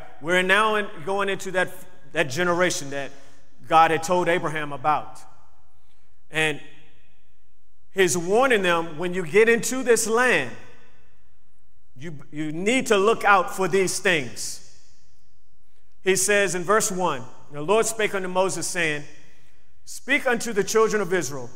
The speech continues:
and say unto them, I am the Lord." Okay, there's that word Lord there. "I am the Lord your God." See, he's personalizing. See, we profess Jesus as our Lord.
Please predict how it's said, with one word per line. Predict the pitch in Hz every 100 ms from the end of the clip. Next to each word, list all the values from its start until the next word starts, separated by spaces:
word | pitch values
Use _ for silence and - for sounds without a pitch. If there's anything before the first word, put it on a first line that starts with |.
| -
and | 139 139
say | - 233 185
unto | - 147
them, | 143 135 127 - - - - - - - - -
I | 160 160 175
am | 208 240 226 147 135
the | 190
Lord." | 175 202 208 156 117 123 - - - - - -
Okay, | 107 123
there's | 127 151
that | 143 147
word | 165 160
Lord | 151 175 156 131
there. | 131 113 104 - - - - - - - - -
"I | 170 196
am | 208 214
the | 190
Lord | 185 196 262 254 180 151
your | 156 247 302
God." | 202 175 139 117 - - - - - - - - - -
See, | - 165
he's | 185 180
personalizing. | - 262 262 220 180 170 151 143 117 107 - - - -
See, | - 165
we | 156 220
profess | 233 202 - 208 185 151
Jesus | 202 190 185 170
as | 160 175 165 - -
our | 165 175
Lord. | 170 196 165